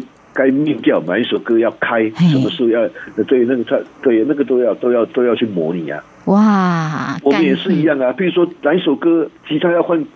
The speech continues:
Speaker 1: 换吉他，
Speaker 2: 嗯。
Speaker 1: 啊，或者是要走位，比如说有时候，呃，有时候会unplugged吉-，吉他手会出来，
Speaker 2: 嗯。
Speaker 1: 啊，有时候钢琴会，会出来弹，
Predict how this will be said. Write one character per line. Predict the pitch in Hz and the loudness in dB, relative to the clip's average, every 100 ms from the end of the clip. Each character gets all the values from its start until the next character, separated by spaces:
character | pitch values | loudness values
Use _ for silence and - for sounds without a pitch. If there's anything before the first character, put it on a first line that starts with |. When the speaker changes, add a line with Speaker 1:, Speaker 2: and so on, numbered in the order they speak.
| - | -16
Speaker 1:
换 | - 165 | -2 -2
吉 | 120 135 | 0 -2
他， | 156 151 - _ - - - - | 0 -2 -4 _ -10 -10 -16 -2
Speaker 2:
嗯。 | 202 | 2
Speaker 1:
啊， | 139 | 4
或 | 180 | 4
者 | 156 | 0
是 | 165 | 0
要 | 160 | -2
走 | 160 113 | 0 0
位， | 110 160 - - - | 2 2 0 -2 -10
比 | - | -2
如 | 160 | 0
说 | |
有 | 170 113 | 2 2
时 | 170 | 2
候， | 165 127 - - - | 0 0 -4 -20 -2
呃， | 113 110 110 107 104 - - - - | 0 2 2 0 -2 -4 -20 -20 -2
有 | 107 | 0
时 | 160 | 2
候 | 151 | 2
会 | 160 | 0
unplugged | - 113 113 135 131 | 0 -2 0 -2 0
吉-， | 123 120 - | -2 -2 0
吉 | 127 | 0
他 | 139 | 2
手 | 131 95 | 0 0
会 | 120 | 0
出 | - 117 | 0 -2
来， | 82 71 - - | -2 -6 -18 2
Speaker 2:
嗯。 | 190 156 | 4 4
Speaker 1:
啊， | 127 | 2
有 | |
时 | 131 | 2
候 | 165 | 2
钢 | 156 156 | 0 0
琴 | 123 | 0
会， | 127 147 | 2 0
会 | - | 0
出 | 143 - | 0 0
来 | 120 | 0
弹， | 453 | 0